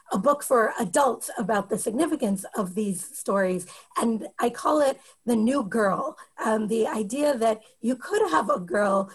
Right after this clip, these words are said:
who was brave and spirited and interesting and interested in, in the world,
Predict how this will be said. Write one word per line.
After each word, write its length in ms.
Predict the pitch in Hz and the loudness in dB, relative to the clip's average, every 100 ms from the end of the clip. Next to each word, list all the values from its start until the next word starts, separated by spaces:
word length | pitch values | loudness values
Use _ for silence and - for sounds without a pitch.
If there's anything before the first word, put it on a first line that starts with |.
| _ | _
who 300 | - 262 240 | -6 0 0
was 400 | 214 214 202 180 - _ _ | 2 2 2 -2 -10 _ _
brave 500 | 226 277 277 262 208 - 233 | 2 2 4 2 0 -4 -2
and 220 | 208 196 | -2 -2
spirited 840 | - - 285 285 247 226 208 196 - _ - | -8 -2 2 4 6 4 0 -4 -12 _ -6
and 140 | 214 - - | -6 -4 0
interesting 760 | 302 - 277 - 233 220 208 - | 0 2 -2 0 0 0 -2 -4
and 140 | 208 - | -6 -4
interested 840 | 254 262 254 214 - - 262 226 202 - _ - | -4 -2 -2 -2 2 4 4 2 -4 -10 _ -4
in, 460 | 240 226 220 214 - | 0 2 0 -2 -6
in 160 | - 220 | -2 0
the 100 | 214 | 0
world, 520 | 208 233 208 185 185 | 2 2 4 2 0